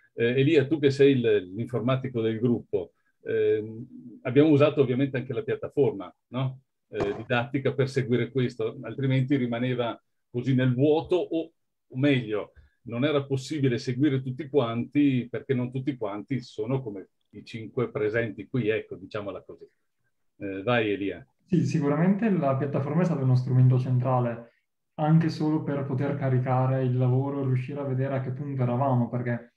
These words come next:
Speaker 2: come diceva prima Alice, nel primo periodo, quindi la, il primo periodo in didattica a distanza, l'ultima parte della, della quarta,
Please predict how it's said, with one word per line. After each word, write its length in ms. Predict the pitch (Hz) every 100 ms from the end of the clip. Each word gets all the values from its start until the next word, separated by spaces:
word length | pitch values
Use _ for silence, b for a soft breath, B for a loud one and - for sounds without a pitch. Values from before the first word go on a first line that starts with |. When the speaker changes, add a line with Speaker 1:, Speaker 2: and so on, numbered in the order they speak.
| b b _
Speaker 2:
come 540 | - 135 131 131 127 123
diceva 300 | 123 127 131
prima 240 | 131 127 127
Alice, 760 | 127 - 165 165 - - - _
nel 480 | - 127 120 117 113
primo 280 | - 127 131
periodo, 680 | 127 123 135 143 131 120 - _
quindi 460 | - 123 123 123 139 120
la, 680 | 110 107 104 101 98 95 95 - _ _ _ _ _ _
il 140 | - 131
primo 220 | 131 156
periodo 460 | 131 139 143 135 131
in 120 | 127
didattica 380 | 123 131 131 127
a 40 |
distanza, 800 | 123 - 147 139 123 120 117 117
l'ultima 300 | 127 120 123 127
parte 440 | 131 127 127 120
della, 760 | 120 117 113 113 110 107 107 110
della 180 | 123 131
quarta, 560 | 131 131 131 143 127